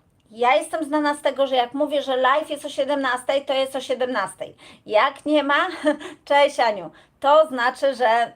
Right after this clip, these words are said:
coś mi się stało albo gdzieś jestem, bo nawet tak jak teraz, jestem świeżo po prysznicu, bo przed chwilą wróciłam z biegania, ale to jest nieistotne. Jak ja obiecuję,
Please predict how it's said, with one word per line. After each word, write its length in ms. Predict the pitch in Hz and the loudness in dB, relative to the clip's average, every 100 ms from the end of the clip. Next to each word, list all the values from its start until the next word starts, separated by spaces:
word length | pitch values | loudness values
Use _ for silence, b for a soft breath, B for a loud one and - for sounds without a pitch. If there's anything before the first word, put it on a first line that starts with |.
| - | -8
coś 280 | - 254 - | -2 -2 -2
mi 80 | 220 | -14
się 140 | 214 | -10
stało 540 | - 247 254 294 339 339 - | 0 2 6 4 4 -4 -4
albo 380 | 220 247 254 254 | -2 0 -2 -6
gdzieś 420 | 233 226 240 - | -8 -10 -10 -10
jestem, 460 | 131 - 170 180 | -10 -8 -12 -6
bo 120 | 202 220 | -4 -2
nawet 440 | 247 262 311 - | 0 0 0 0
tak 180 | 294 294 | -4 -2
jak 180 | 294 - | -4 0
teraz, 440 | 294 277 294 330 - _ _ _ _ _ _ _ - - - | 0 2 2 0 -8 _ _ _ _ _ _ _ -18 -18 -8
jestem 380 | 226 247 254 240 | -4 -4 -6 -8
świeżo 380 | - 269 254 262 | -4 -4 -2 -2
po 120 | 269 | -4
prysznicu, 500 | 269 269 277 269 262 | -4 -10 -8 -6 -4
bo 120 | 247 | -4
przed 200 | 247 - | -6 -16
chwilą 280 | 277 254 247 | -8 -6 -6
wróciłam 440 | 240 233 247 247 | -8 -6 -6 -6
z 60 | 226 | -6
biegania, 560 | 254 240 247 254 262 269 B B B | -4 -2 -2 -2 -6 -6 B B B
ale 220 | 226 247 | 0 2
to 100 | 262 | 2
jest 200 | 262 - | -2 -2
nieistotne. 640 | 277 269 - 208 208 - 151 | -2 -2 -2 0 0 -2 -10
Jak 200 | 165 208 | -6 0
ja 180 | 247 | 2
obiecuję, 640 | 311 339 339 320 330 311 | 2 -2 -8 0 2 2